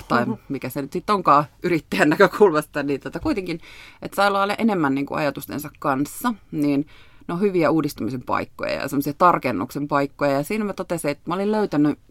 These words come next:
Speaker 1: oppimismuotoilun siinä kohtaa, ja kaksituhatta kaksitoista mä nimesin firman niinku mukamas Learning Design. Ja, ää, ja tota, sillä tiellä sitten kaksituhatta kuusitoista viimeistä alettiin niinku keräämään pikkuhiljaa.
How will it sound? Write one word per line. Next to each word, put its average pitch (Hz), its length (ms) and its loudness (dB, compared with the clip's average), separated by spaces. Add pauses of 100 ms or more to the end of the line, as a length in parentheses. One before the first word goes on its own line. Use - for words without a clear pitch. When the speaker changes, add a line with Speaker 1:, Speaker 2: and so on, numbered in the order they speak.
(140)
Speaker 1:
oppimismuotoilun 127 1200 -4
siinä - 260 -6
kohtaa, - 460 -8
ja 85 140 -8 (280)
kaksituhatta 156 360 -8
kaksitoista - 440 -8
mä 135 80 -6
nimesin 135 480 -2 (360)
firman 143 400 0
niinku 101 280 -10 (120)
mukamas 127 440 -4
Learning 139 400 0
Design. 139 480 -2 (840)
Ja, - 60 -14 (220)
ää, 131 320 -8 (100)
ja 139 140 -6
tota, 123 420 -4 (1040)
sillä 226 300 0
tiellä 185 340 2
sitten 156 300 -4
kaksituhatta 156 340 -8
kuusitoista 156 480 -4
viimeistä 139 460 -2
alettiin 131 420 -6
niinku 135 260 -8 (120)
keräämään 131 580 -2 (440)
pikkuhiljaa. 131 640 -2